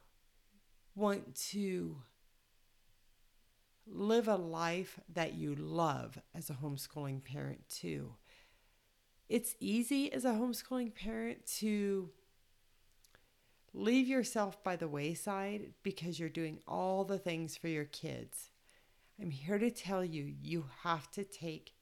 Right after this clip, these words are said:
care of yourself too. And by working with me, you will do that because you will have the opportunity for life coaching,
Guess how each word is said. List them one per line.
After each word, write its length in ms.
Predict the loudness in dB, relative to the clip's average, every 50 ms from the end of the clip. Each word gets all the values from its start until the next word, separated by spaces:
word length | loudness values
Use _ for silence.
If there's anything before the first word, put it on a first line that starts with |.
| _ -18
care 300 | -14 -10 -8 -6 -6 -6
of 180 | -6 -8 -6
yourself 580 | -4 -4 -4 -4 -4 -6 -6 -6 -6 -8 -12 -12
too. 420 | -10 -8 -6 -6 -6 -6 -8 -10 -14 _ _ _ _ _ _ _ _ _ _ _ _ _ _ _ _ _ _ _ _ _ _ _ _ _ _ _ _ -20 _ _ -6
And 160 | -4 -4 0
by 160 | 2 2 2
working 440 | 2 2 0 0 0 0 -2 0 0
with 240 | 0 0 -2 -4 -4
me, 460 | -4 -2 -2 -2 -4 -6 -6 -8 -10 _ _ _ _ _ _ _ _ -14
you 320 | -12 -8 -4 0 0 2 2
will 180 | 4 2 2
do 220 | 2 2 0 0 0
that 480 | -2 -2 -4 -6 -8 -16 -16 -16 -16 -18 _ _ _ _ _ _ _ _ _ _ _
because 400 | -8 -6 -2 -2 -2 0 0 -2
you 220 | -2 -2 -2 0 0
will 220 | 0 -2 -2 -2
have 260 | -4 -4 -6 -6 -4
the 80 | -4 -2
opportunity 880 | -2 -2 -2 -2 -4 -8 -8 -4 -2 0 0 0 0 0 0 -2 -2
for 260 | -4 -4 -4 -2 -2 0
life 380 | 2 2 4 4 2 2 -2 -6
coaching, 720 | -4 -2 -2 -2 -2 -4 -4 -4 -4 -4 -4 -6 -8 -12